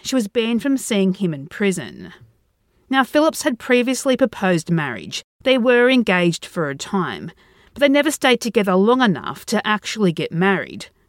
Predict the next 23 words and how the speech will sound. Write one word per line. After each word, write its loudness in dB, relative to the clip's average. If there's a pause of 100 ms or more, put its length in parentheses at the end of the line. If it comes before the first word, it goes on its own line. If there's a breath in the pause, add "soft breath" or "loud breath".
Quote, -2 (640 soft breath)
"A 2
marriage 4
license 2
is -2
a 4
piece 0
of -12
paper. -8 (460)
It's -2
not 4
saying 2
I'm 4
going 4
to -2
spend 2
the 2
rest 0
of -6
my -4
life 0
with -8
him. -16